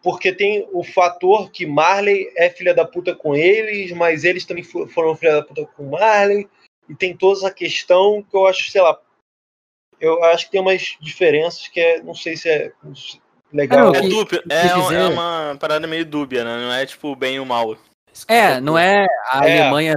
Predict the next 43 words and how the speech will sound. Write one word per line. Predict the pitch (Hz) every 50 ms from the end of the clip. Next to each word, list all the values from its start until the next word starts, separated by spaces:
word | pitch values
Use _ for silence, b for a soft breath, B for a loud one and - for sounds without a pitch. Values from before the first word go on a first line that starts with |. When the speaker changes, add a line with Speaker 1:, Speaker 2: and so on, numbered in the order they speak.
| - _ _
Speaker 2:
só, | 147 156 160 - 139 127 120
só | - - 143 135
dominar, | 135 147 147 147 143 135 127 120 113
né? | 104 101 104 107 -
Eles | 127 113 110 139 139 131 123
Speaker 3:
É, |
Speaker 2:
têm, | 113 139 139
Speaker 3:
sim. | 139
Speaker 2:
tipo | 131 131 160
assim, | 156 - - 139 127 120 120 _ _ _ _ _ _ _ -
eles | 127 131 131 -
foram | - - 160 165 170 170 165
usados | 160 135 131 135 135 160 185 208 202 208 196 170 170
e |
aí | 170 170
eles | 165 175 165 -
têm | - 165 165
esse | 170 160 - 170 156
rancor, | 165 165 156 147 - 151 151 165 190 196 196
então | 190 180 185 180
eles | 175 180 - -
passam | - 151 147 160 156 - - 165
a | 156
querer, | - - 156 139 139 139 147 156 151 131 113 113 _ _ _ _ _ _ _ _ _ _ _ -
é, | 120 110 107 107 104 101 98 95 92 90 92 110 - _ _ _ _ _ _
dominar | - 131 147 151 156 147 139 143 156 151
também. | 156 - 165 151 139 131 123 110 101 - _ _ _ _ _ _ _ _
Eu | - 127
quis | - 143 143
dizer | 139 135 160 156
mais | - 175 175 160
Speaker 1:
É. | 143
Speaker 2:
no | 135 -
sentido | - 190 170 - 190 _ _ _ _ _ -
de | -
colocar | - 175 170 165 160 - 165 165 175
em | 175
campos | - 175 160 160 165
de | 156 156
concentração. | - 165 151 - 160 151 180 180 165 - - - 151 170 190 180 165 151 135 - _ _ _ _ _
Então, | 143 139 131 - 143 139
tipo | 139 - -
assim, | 147 - 151 139 123 113